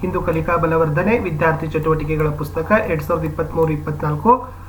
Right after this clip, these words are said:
ಆರನೇ ತರಗತಿ ಸಮಾಜ ವಿಜ್ಞಾನದಲ್ಲಿ ಶೀರ್ಷಿಕೆ ಮೂರರಲ್ಲಿರ್ತಕ್ಕಂಥ ಪ್ರಶ್ನೆಗಳಿಗೆ ಉತ್ತರಗಳನ್ನ ನೋಡೋಣ. ಹಿಂದಿನ ಶೀರ್ಷಿಕೆಗಳ ಉತ್ತರಗಳನ್ನ ನೋಡದೇ ಇದ್ರೆ ವಿಡಿಯೋದ ಡಿಸ್ಕ್ರಿಪ್ಷನ್ ಬಾಕ್ಸ್‌ನಲ್ಲಿ ಆರನೇ ತರಗತಿ ಸಮಾಜ ವಿಜ್ಞಾನ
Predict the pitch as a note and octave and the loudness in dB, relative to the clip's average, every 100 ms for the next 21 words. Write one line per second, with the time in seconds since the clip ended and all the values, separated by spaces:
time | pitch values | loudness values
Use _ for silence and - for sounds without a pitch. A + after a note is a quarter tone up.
0 | - - - G#3 A#3 C4 C#4+ A#3+ G#3+ G#3 | -14 -14 2 6 6 4 2 2 2 2
1 | A3+ A3 F#3+ F#3+ F#3+ G3 F#3 F3 F3+ E3+ | 0 0 4 4 4 2 0 0 0 2
2 | E3 G3+ - F#3+ - E3+ F3 E3+ F#3 G#3 | 2 0 0 -2 -2 -4 -4 -2 2 4
3 | F#3+ F3+ D#3+ E3+ E3 E3 D#3 D3+ - F#3 | 4 0 -2 -2 0 -2 -2 -4 -2 -2
4 | F3 E3 D#3+ D3+ E3 D#3 D3+ F3+ G3 D3+ | -2 -2 -4 -2 0 2 0 2 2 2
5 | D3 - - - - - - - F#3 F#3 | 0 -6 -10 -12 -12 -12 -12 -2 2 4
6 | F#3 F3+ D3+ - D3+ - G#3 G#3 G3 F3+ | 4 4 2 -4 -6 -2 0 4 4 2
7 | F3 F3 E3+ E3 D#3+ D3+ D#3+ E3+ G3+ E3+ | 2 2 2 4 4 4 2 2 0 0
8 | D#3+ E3 D#3+ D3+ D#3+ D3+ D#3+ D#3 D3 D#3+ | 0 2 0 0 -2 -2 -2 0 -2 0
9 | E3 G#3 C4+ - - - - E3+ E3 E3 | 2 2 0 -4 -10 -10 -2 2 4 4
10 | D#3+ D#3+ D#3+ D#3+ A3 G3 E3 D#3 D3+ D3+ | 4 4 4 4 2 2 2 4 4 2
11 | D3 D#3+ D#3+ | 2 0 0